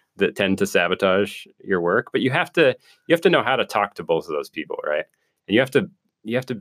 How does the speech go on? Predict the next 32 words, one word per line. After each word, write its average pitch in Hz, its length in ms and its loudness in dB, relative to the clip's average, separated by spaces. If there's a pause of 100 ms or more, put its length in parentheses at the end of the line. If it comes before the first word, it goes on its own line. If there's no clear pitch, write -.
(120)
know 107 220 0
who 95 80 -2
you 104 160 0
can 92 100 -4
go 80 180 0
to 82 200 -8
to - 40 -6
help - 280 -6
you - 80 -16
fight - 180 -6
your 76 120 -16
battles 69 440 -12
too. - 200 -14 (760)
And 98 500 0
that 120 100 2
doesn't 190 200 2
mean 151 100 6
that 98 120 4
sometimes 98 680 -2 (300)
you 98 160 -6
have 90 180 0
a 85 140 -6
lot 82 160 0
of 80 100 -6
passion 82 380 -2
and 78 100 -4
sometimes 156 320 -2
you 98 80 -2
might 90 160 2
actually 90 320 -2
be 82 160 -6
wrong. 80 400 -4